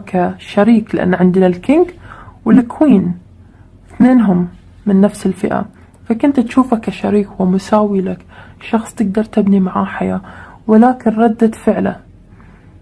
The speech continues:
من هذاك الموقف خلت تغييرك،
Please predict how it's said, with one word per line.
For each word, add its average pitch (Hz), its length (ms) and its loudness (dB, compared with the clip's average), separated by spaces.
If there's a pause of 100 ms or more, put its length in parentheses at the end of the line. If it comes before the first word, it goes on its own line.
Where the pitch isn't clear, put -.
(220)
من 196 140 2
هذاك 226 440 2
الموقف 220 520 2
خلت 214 580 0 (600)
تغييرك، 233 800 2